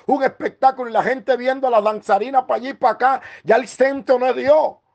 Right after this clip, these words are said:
porque la Biblia dice: cuando tú vayas a la casa es para contemplar la hermosura de Jehová, no para ver caderas moviéndose, señores.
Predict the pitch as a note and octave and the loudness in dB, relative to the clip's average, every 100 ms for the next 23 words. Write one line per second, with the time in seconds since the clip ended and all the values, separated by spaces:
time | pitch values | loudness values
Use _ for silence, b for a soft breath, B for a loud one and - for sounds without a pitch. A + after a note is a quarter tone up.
0 | _ _ _ _ _ A3 - A#3 G3+ A#3+ | _ _ _ _ _ -6 -4 0 0 2
1 | A#3+ A#3+ A#3 B3 A#3 A#3 A#3 A#3 B3 C4 | 0 0 -2 -2 0 -2 -2 -2 2 2
2 | A#3 A#3 B3 C4 - B3 A3 A#3 G#3+ - | 2 0 -2 -2 -2 -2 0 -4 -6 -10
3 | A3+ G3 A#3 B3+ C4 A#3+ F#3+ A3+ C4 B3+ | -10 -4 2 4 2 0 -8 -4 0 0
4 | G#3 G#3 G3 C4+ G#3+ B B G3+ D4 D4+ | 0 -2 0 0 0 B B -4 0 2
5 | B3+ A3+ A#3+ B3+ F#3 G#3 B3+ F3 A3 F3 | 0 0 -4 -2 -2 0 0 -2 -4 -4
6 | F#3 B3+ D#4+ D4+ D4 A#3+ G#3 G3 F#3+ C4 | -4 -4 0 0 2 -2 -2 -4 0 2
7 | E4 D4+ A#3 F3+ - _ | 2 0 -2 -8 -16 _